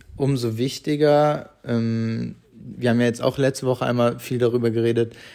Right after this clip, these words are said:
dass einem gerade so Partner oder das können auch andere Freunde oder Familienmitglieder sein, dass man darüber redet und dass man so,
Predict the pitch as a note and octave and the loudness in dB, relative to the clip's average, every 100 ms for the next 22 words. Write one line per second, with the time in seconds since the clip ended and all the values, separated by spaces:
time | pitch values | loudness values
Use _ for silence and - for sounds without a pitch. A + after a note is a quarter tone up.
0 | - - A#2 - B2 A2+ G#2 A2 B2 B2+ | -12 -4 -4 -2 0 0 0 0 2 2
1 | B2 A#2 A2+ A#2 A2+ A2 A2 - _ _ | 2 0 0 2 2 2 0 -6 _ _
2 | _ - - C#3 D3+ E3 F3 E3+ D3+ A#2+ | _ -20 -8 -2 0 0 -2 -2 -2 -2
3 | A2+ A#2 - B2 A#2 A2 A2 - - G#2 | -2 -4 -4 -4 -2 -2 -4 -6 -16 -16
4 | - - B2 A#2+ A2+ C#3 C#3 D3+ B2+ A#2 | -12 -8 -4 -4 -2 -2 0 2 0 0
5 | A#2 A#2+ C#3 D#3 C#3 C3+ C#3+ C3 A#2+ B2 | -2 -2 0 -2 -2 -4 -2 0 0 0
6 | B2 B2 - - - - B2+ B2+ A#2+ A#2 | -2 -8 -16 -20 -10 -6 -2 2 4 4
7 | B2 A#2+ A2 C3 D3 C#3 B2 A#2 A#2 C3 | 4 4 4 4 4 0 0 2 2 -2
8 | B2 A2+ A#2+ A#2+ A#2 A#2 | -2 0 0 2 2 0